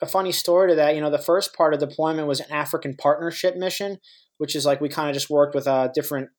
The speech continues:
countries and their African Navy, African military in a way.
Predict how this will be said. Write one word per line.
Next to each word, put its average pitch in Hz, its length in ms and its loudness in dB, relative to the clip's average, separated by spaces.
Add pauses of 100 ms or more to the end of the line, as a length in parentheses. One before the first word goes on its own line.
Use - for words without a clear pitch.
(180)
countries 143 460 -2
and 131 100 -6
their 131 140 -4
African 135 500 -2
Navy, 131 380 -2
African 127 460 -6
military 131 560 0
in 156 60 -4
a 156 80 -2
way. 160 360 4